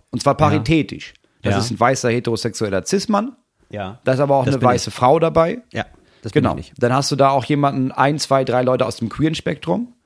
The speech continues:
Speaker 2: Ja.
Speaker 1: Und dann brauchst du jemand aus dem, äh, brauchst du jemand türkischstämmiges,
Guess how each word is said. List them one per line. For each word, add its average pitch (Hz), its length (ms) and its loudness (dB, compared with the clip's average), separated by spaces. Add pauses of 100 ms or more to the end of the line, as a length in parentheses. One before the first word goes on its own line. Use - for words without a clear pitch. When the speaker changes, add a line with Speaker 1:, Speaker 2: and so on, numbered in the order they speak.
Speaker 2:
Ja. 104 260 -6 (140)
Speaker 1:
Und 147 200 2
dann 139 240 2
brauchst 123 360 0
du 113 260 -2
jemand 110 440 -2
aus 92 200 -4
dem, 92 260 -6
äh, 85 120 -6
brauchst 95 200 -4
du - 40 -4
jemand 92 260 -4
türkischstämmiges, 127 840 0